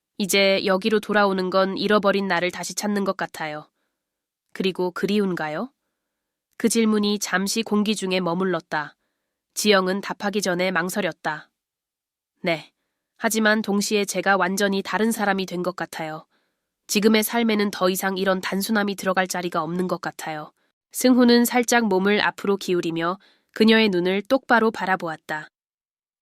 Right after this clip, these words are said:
"때로는 앞으로 나아가기 위해 돌아가야 할 때도 있어요."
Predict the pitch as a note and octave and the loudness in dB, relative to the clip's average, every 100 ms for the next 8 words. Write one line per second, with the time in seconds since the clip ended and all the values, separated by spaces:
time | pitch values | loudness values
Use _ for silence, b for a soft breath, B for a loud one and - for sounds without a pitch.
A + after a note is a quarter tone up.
0 | _ B3 B3 A#3+ B3+ - F#3+ A#3 A#3+ G3+ | _ 4 8 8 6 4 0 4 6 6
1 | G3 G#3+ G3+ G3+ F#3 F3+ G3 G#3+ G#3+ A3 | 6 4 2 0 -2 -2 -2 -4 2 4
2 | A#3+ A3+ F#3+ G3 G3 F3+ F3 E3+ - D#3 | 6 4 2 0 -2 -4 -4 -4 -6 -8
3 | D3 D3 | -10 -16